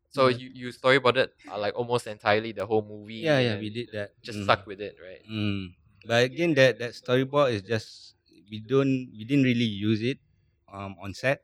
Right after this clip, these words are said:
Speaker 2: It's like a reference
Speaker 3: Like a
Speaker 2: sort of a
Speaker 3: reference,
Speaker 2: thing.
Speaker 3: more like a discussion between me and Saifuddin, you
Speaker 1: Mm.
Speaker 3: know,
Speaker 2: Right, right, right.
Speaker 3: and to know what kind of shot that we need and how to emphasize on certain things on that certain scenes, you know.
Speaker 1: Mm, mm.
Speaker 3: It's more of that, it's more like a discussion.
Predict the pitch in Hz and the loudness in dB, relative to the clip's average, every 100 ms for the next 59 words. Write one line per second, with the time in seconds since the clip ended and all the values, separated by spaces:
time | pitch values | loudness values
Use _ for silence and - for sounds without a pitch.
0 | _ - - 117 113 - 131 120 113 113 | _ -16 -10 -2 0 0 0 2 2 0
1 | - 147 147 151 - 117 117 113 131 127 | -4 -4 0 0 2 4 6 4 4 4
2 | 110 - 127 117 117 101 95 95 - 101 | 2 0 2 2 0 -4 -8 -12 -12 -12
3 | - - 104 95 98 - 98 98 101 95 | -10 -4 -2 -4 -8 -10 -8 -6 -8 -10
4 | 87 98 87 98 90 87 87 90 - - | -14 -18 -18 -16 -14 -14 -16 -20 -20 -20
5 | 104 110 110 - 117 107 107 104 101 92 | -20 -20 -20 -2 4 4 4 0 -4 -8
6 | 90 _ _ 107 107 104 101 98 90 101 | -16 _ _ -4 0 2 0 -2 -6 -10
7 | - 98 90 - - 107 85 82 82 85 | -10 -10 -10 -12 -4 -2 -2 -10 -20 -14
8 | 101 98 92 - 92 92 90 85 87 _ | -12 -12 -14 -20 -20 -20 -20 -20 -20 _
9 | _ _ _ - 101 - 98 87 - 101 | _ _ _ -4 -4 -4 -16 -16 -18 -16
10 | 98 98 87 - 101 - 98 - 95 92 | -14 -14 -16 -18 -16 -12 -12 -12 -14 -16
11 | 90 85 82 - 98 - 95 - 104 95 | -20 -20 -20 -20 -18 -14 -14 -10 -12 -12
12 | 92 - 101 104 101 _ _ _ - 117 | -18 -20 -20 -20 -20 _ _ _ -2 2
13 | 101 104 98 87 - 110 104 95 - 87 | 2 0 -6 -8 -8 -4 -4 -6 -12 -20
14 | 85 - - - 87 85 | -20 -20 -20 -20 -20 -20